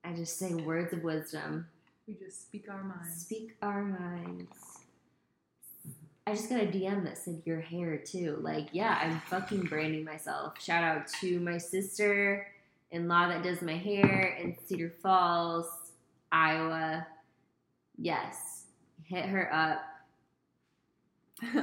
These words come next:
Speaker 1: It's, she, that, that message was brought to her
Speaker 2: I wanna work on,
Speaker 1: you
Speaker 2: like,
Speaker 1: by her.
Speaker 2: branding myself on social media because
Speaker 1: Yeah.
Speaker 2: I do like the platform,
Speaker 1: I
Speaker 2: but
Speaker 1: lo-, it's just,
Speaker 2: I'm
Speaker 1: like,
Speaker 2: not trying to, like, I
Speaker 1: yeah.
Speaker 2: don't know.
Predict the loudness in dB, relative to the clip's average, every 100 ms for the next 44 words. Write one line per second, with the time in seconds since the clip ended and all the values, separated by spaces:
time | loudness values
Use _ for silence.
0 | 4 4 6 4 0 -6 -10 -12 -16 -10
1 | -8 -8 -4 0 2 2 2 4 2 0
2 | -2 -2 -4 -2 -2 -2 -4 -2 2 4
3 | 4 4 2 0 2 4 4 2 0 0
4 | -2 -4 -6 -6 -6 -8 -8 -6 -4 -4
5 | -8 -10 -8 -8 -6 -6 -2 0 0 -2
6 | -4 -6 -6 -8 -10 -14 -10 -8 -8 -10
7 | -8 -6 -8 -8 -6 -2 -2 -4 -10 -20
8 | _ _ _ _ -6 -2 2 4 4 4
9 | 2 0 2 0 -2 -6 -4 -2 -2 -2
10 | -4